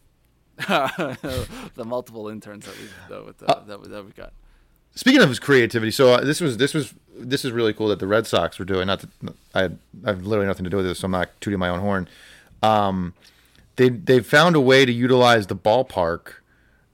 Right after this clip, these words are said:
Speaker 2: uh, in a sig-, in a significant way for people to help raise money for the Red Sox Foundation. So you can submit a,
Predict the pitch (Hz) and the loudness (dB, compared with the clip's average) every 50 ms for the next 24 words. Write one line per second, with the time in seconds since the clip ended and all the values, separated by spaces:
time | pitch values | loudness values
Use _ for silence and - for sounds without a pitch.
0 | _ - 101 98 92 95 - 117 107 101 101 - - - 110 110 117 - - 113 | _ -4 -2 -2 -2 -2 -4 -4 -4 -6 -6 -6 -8 -8 -8 -8 -10 -10 -8 -6
1 | 107 101 95 - 110 117 123 127 117 117 113 104 107 107 101 - 104 95 - - | -6 -6 -6 -6 -4 -4 -2 -2 -2 -2 -2 -2 0 -2 -2 -2 -6 -8 -6 -8
2 | - - 113 110 90 - 95 92 107 104 - - 110 104 98 95 104 101 104 98 | -6 -4 -4 -4 -4 -4 -4 -2 -2 -2 0 0 0 0 0 -2 -2 -2 -4 -4
3 | - 98 92 98 101 98 92 - 101 92 - - - 107 98 104 127 123 - 107 | -4 -4 -2 0 0 0 0 0 -2 -2 -2 -2 -4 -4 0 0 0 -2 -2 -6
4 | 95 - 107 107 117 135 160 165 - 175 170 165 147 123 98 - - - _ _ | -8 -6 -6 -4 -4 -4 -4 -2 0 0 0 0 -2 -4 -8 -12 -20 -20 _ _
5 | _ _ _ _ _ _ - - - - - - - 135 120 113 117 123 139 143 | _ _ _ _ _ _ -20 -20 -14 -10 -8 -4 -2 -2 0 0 2 2 2 0
6 | - - _ _ _ _ _ _ _ _ _ _ _ _ _ _ - 107 104 101 | 0 -4 _ _ _ _ _ _ _ _ _ _ _ _ _ _ -4 -4 -2 -4